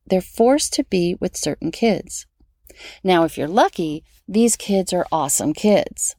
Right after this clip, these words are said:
But if there are a few kids that constantly make poor choices, or they come from a family that values different things or believes different things than yours,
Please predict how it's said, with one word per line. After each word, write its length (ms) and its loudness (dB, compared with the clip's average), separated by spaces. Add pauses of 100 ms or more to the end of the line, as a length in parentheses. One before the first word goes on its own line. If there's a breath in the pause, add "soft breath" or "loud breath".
(1000 soft breath)
But 400 0 (360)
if 140 -6
there 180 2
are 60 4
a 40 -2
few 320 0
kids 460 -4
that 180 -4
constantly 720 0
make 240 2
poor 260 0
choices, 800 -8
or 240 -2
they 120 0
come 300 0
from 180 4
a 80 2
family 480 -2 (400 loud breath)
that 200 0
values 580 4
different 420 0
things 540 -4
or 140 2
believes 680 4
different 420 -8
things 320 -6
than 160 -8
yours, 500 -12